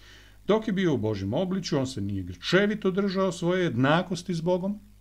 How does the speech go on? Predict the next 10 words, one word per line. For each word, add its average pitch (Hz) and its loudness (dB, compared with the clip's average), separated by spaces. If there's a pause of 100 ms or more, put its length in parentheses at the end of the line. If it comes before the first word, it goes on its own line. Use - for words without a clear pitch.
(160)
a 101 -10
jednak 98 -6
je 147 -4
s 143 -10
Bogom, 175 -2 (840)
nego 139 0
je 139 -2
sebe 131 -4
poništio, 104 -8 (1400)
uzevši 131 -6